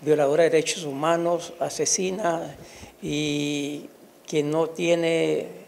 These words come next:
escrúpulos en cometer atrocidades como la familia Alonso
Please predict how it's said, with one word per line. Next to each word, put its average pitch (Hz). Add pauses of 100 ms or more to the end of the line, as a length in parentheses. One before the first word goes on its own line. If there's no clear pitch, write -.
(440)
escrúpulos 170 (480)
en 147
cometer 151
atrocidades 147
como 73
la 76
familia -
Alonso 139